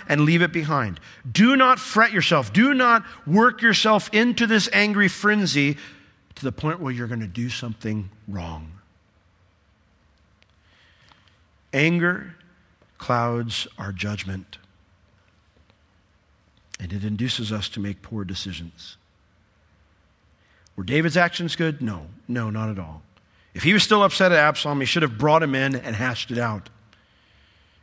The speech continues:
Ignoring a person because you're angry with them isn't a right response to the wrong that they've done. But when someone mistreats you,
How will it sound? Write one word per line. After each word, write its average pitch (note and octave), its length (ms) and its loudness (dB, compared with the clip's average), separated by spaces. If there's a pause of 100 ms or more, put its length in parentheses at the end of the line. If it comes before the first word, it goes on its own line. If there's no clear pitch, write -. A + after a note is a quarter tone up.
Ignoring G#3 480 4
a G#3+ 60 2
person E3+ 380 0
because D#3 280 0
you're E3 180 -2
angry F#3 300 2
with C3 120 0
them D3 240 2
isn't F3 200 0
a F3 60 0
right D3+ 260 0
response C3+ 480 -4
to D#3 60 -6
the C3+ 100 -4
wrong A2+ 380 -6 (240)
that A#2 120 -10
they've A#2 200 -4
done. A#2+ 400 -4 (3500)
But C#3+ 140 -10
when B2+ 160 -4
someone F3 400 -4
mistreats F3+ 640 -6
you, F2+ 340 -10